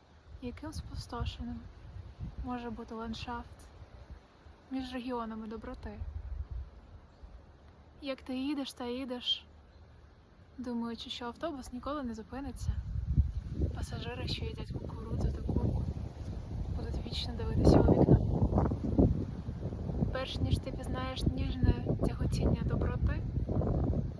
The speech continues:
ти повинна подорожувати туди, де індіанець у білому пончо лежить мертвим на узбіччі дороги. Ти повинна бачити,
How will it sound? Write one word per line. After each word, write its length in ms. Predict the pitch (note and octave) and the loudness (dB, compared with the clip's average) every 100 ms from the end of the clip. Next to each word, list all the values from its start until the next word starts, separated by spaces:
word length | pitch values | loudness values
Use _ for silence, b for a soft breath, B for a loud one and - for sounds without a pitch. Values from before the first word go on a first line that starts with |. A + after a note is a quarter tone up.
| - - - - | 0 2 0 -2
ти 100 | B3+ | -2
повинна 380 | B3 B3+ C4 C4 | -4 -4 -4 -4
подорожувати 600 | C4 C4 B3+ B3+ B3+ B3+ | -4 -4 -4 -2 -4 -2
туди, 480 | B3 B3 A3 C4 D#4 - - - - - - - | -2 -2 -2 -2 -4 -4 -4 -4 2 4 6 6
де 220 | - C4 C#4 | 8 6 6
індіанець 580 | C#4 D4+ B3 - - | 2 4 6 4 2
у 100 | - | -4
білому 280 | A3+ A3 A3 | -4 -4 -2
пончо 500 | G3+ B3 D#4 - - G#3+ - - - - - - B3 | -2 -2 -4 -6 -10 -12 -16 -18 -18 -18 -18 -12 -4
лежить 360 | A#3+ B3+ - | -2 -2 0
мертвим 560 | B3 B3 - - A3+ A3+ - - - - | 0 0 -2 -8 -10 -10 -12 -18 -18 -10
на 160 | A#3+ A#3 | -6 -4
узбіччі 440 | A#3 A#3 A3+ B3 | -4 -6 -8 -8
дороги. 360 | B3 B3 A3+ G#3+ - - - - - - - - - - - - - - - - - - - | -6 -4 -6 -6 -8 -6 -6 -10 -12 -18 -16 -2 4 6 8 6 6 4 2 2 0 2 0
Ти 80 | |
повинна 440 | - C4 C#4 C#4+ B3+ | 2 2 2 2 0
бачити, 520 | B3+ C#4 - - | -2 -2 -6 -8